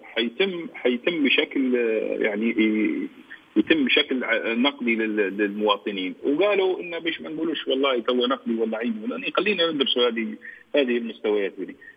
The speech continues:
تحسين يعني توجيه أشكال الدعم القائمة هذه لها، يعني لها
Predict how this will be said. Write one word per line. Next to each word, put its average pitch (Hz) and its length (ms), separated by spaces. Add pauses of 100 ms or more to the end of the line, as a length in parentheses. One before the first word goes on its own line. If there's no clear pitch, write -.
(160)
تحسين 220 480
يعني 175 260
توجيه 160 460
أشكال 151 300
الدعم 127 360
القائمة 143 680
هذه 135 140
لها، 123 280
يعني 120 440
لها 123 220